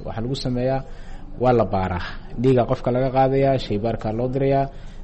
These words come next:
waa la soo baarayaa. Markii la soo baaro, haddii oo bakteeriyadii laga helo,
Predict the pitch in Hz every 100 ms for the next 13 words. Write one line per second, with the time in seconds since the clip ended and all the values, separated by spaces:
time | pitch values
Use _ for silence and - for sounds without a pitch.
0 | - 107 117 117 - 131 120 120 104 92
1 | 98 107 - 113 107 120 117 120 120 123
2 | - - - - 110 110 143 131 127 123
3 | - 151 - 143 131 131 123 104 110 123
4 | 107 135